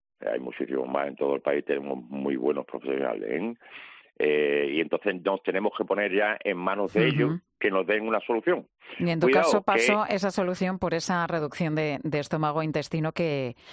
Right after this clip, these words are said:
Speaker 2: que te permitió pasar, fíjate, de los ciento noventa y siete kilos que llegaste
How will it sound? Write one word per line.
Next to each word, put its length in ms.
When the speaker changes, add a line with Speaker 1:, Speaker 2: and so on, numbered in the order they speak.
Speaker 2:
que 120
te 100
permitió 720
pasar, 380
fíjate, 400
de 100
los 220
ciento 400
noventa 460
y 60
siete 380
kilos 460
que 120
llegaste 460